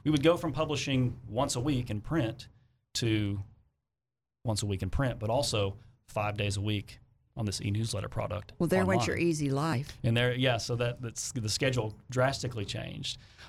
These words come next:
Speaker 1: Uh, and it was a good time to be doing it because we were all kinda making stuff up along the way because there really weren't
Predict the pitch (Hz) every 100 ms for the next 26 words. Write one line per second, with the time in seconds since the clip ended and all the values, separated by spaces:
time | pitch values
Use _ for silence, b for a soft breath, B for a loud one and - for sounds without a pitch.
0 | - 127 123 120 156 170 170 185 196 165
1 | 156 135 127 151 143 139 131 135 120 135
2 | 131 120 117 120 110 113 113 101 107 104
3 | 104 104 101 95 92 143 127 123 117 107
4 | 110 110 117 110 117 117